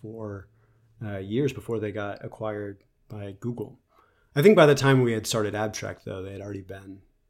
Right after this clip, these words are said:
acquired by Google. Um, so that's was kind of naturally what I gravitated towards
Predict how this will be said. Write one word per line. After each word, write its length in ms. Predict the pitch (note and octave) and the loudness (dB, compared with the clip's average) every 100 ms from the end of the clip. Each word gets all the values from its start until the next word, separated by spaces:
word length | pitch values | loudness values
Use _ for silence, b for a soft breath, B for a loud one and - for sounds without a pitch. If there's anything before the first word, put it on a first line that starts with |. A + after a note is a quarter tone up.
| _ _ _ - | _ _ _ -16
acquired 440 | - A#2 A2+ A#2+ | -10 -6 -4 -2
by 120 | B2+ | -2
Google. 460 | B2 C3 C3+ C#3 - b b b b b b b _ - | 0 4 2 2 -8 b b b b b b b _ -8
Um, 440 | A2+ A2 G#2 C3 | -4 -4 -6 -6
so 180 | - C3+ | -2 2
that's 440 | C3+ C3+ - - - | 2 2 -2 -8 -8
was 340 | E3 D#3 C3 | -6 -2 -2
kind 160 | B2+ B2 | 0 -2
of 80 | G#2 | -2
naturally 720 | A2 G#2+ - A#2 G#2 G2+ G2 - | -2 -2 -2 -2 -2 -4 -8 -6
what 160 | B2 | -4
I 140 | G#2+ G2+ | -4 -4
gravitated 640 | G#2+ G#2+ G#2+ A#2 G#2+ G2+ | -4 -4 -4 -8 -10 -10
towards 640 | G#2+ G#2 G2+ G2 F2+ - | -8 -6 -6 -8 -12 -16